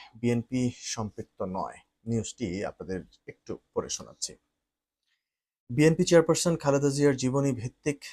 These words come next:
চলচ্চিত্র নির্মাণের উদ্যোগ সম্পর্কে বিএনপি কোনোভাবেই সম্পৃক্ত নয় বলে জানিয়েছে দলটি। বুধবার রাতে বিএনপি মিডিয়া সেলের আহ্বায়ক অধ্যাপক মওদুদ হোসেন আলমগীর পাভেল স্বাক্ষরিত একটি বিজ্ঞপ্তিতে বলা হয়, খালেদা জিয়ার জীবনী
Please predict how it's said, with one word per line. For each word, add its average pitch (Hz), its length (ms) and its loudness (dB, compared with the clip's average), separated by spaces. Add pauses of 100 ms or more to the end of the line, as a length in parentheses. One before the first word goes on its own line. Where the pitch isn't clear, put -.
চলচ্চিত্র 123 460 -2
নির্মাণের 123 420 0
উদ্যোগ 117 360 -6
সম্পর্কে 117 500 -6
বিএনপি 107 380 -4
কোনোভাবেই 101 600 -6
সম্পৃক্ত 95 520 -12
নয় 95 280 -2
বলে 95 180 -6
জানিয়েছে 85 400 -10
দলটি। - 340 -12
বুধবার 101 520 -2 (300)
রাতে 110 280 2
বিএনপি 90 380 -8
মিডিয়া 101 380 -4
সেলের 104 340 -6 (100)
আহ্বায়ক 107 560 -6
অধ্যাপক 92 460 -10
মওদুদ 123 360 -6
হোসেন 113 320 -6
আলমগীর 113 480 -4 (440)
পাভেল 120 500 4
স্বাক্ষরিত 123 640 -8
একটি 107 260 -2
বিজ্ঞপ্তিতে 101 540 -8
বলা 107 220 0
হয়, 107 160 -4
খালেদা 104 340 -6
জিয়ার 104 260 -2
জীবনী 110 420 -2